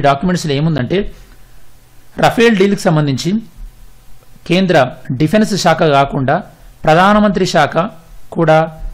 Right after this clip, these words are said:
so ప్యారలల్గా సమాంతరంగా చర్చలు జరిపింది. దీనివల్ల మన డిఫెన్స్ శాఖ కొద్దిగా bargain చేయడంలో పెద్ద అవకాశం రాలే. దాంతోపాటు మనమేం bank guarantee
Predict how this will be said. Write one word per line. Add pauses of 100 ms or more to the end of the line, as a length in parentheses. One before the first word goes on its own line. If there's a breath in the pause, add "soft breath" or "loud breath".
(140)
so (240)
ప్యారలల్గా
సమాంతరంగా
చర్చలు
జరిపింది.
దీనివల్ల
మన (100)
డిఫెన్స్ (140)
శాఖ (480 loud breath)
కొద్దిగా (100)
bargain
చేయడంలో (320 loud breath)
పెద్ద
అవకాశం
రాలే. (420 loud breath)
దాంతోపాటు
మనమేం (220)
bank
guarantee